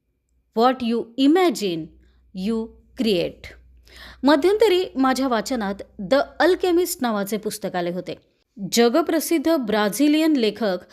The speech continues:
पाउलो कोएलो यांनी लिहिलेलं हे पुस्तक. त्याने Guinness Book of World रेकॉर्डमध्ये विक्रमी खपाचे पुस्तक म्हणून जागा मिळवली आहे. कोणत्याही खजिन्याच्या शोधात बाहेर कशाला फिरावे, तो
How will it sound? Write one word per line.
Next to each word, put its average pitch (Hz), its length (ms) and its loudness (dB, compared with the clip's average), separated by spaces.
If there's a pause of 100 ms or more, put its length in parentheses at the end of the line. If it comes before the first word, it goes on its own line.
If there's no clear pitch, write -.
(320)
पाउलो 277 440 4
कोएलो 240 640 2 (160)
यांनी 247 460 2
लिहिलेलं 202 360 -2
हे 240 140 0
पुस्तक. - 720 -10 (580)
त्याने 240 420 2 (460)
Guinness 302 380 4
Book 339 160 2
of 359 280 0
World 285 180 4
रेकॉर्डमध्ये 269 720 0 (320)
विक्रमी 330 520 0
खपाचे 311 400 0
पुस्तक 262 440 -2
म्हणून 247 240 0
जागा 185 260 -2
मिळवली 175 340 -2
आहे. 165 200 -6 (720)
कोणत्याही 262 560 4
खजिन्याच्या 240 560 0
शोधात 214 360 -2
बाहेर 190 500 -2
कशाला 294 440 0
फिरावे, 208 380 0 (540)
तो 349 40 0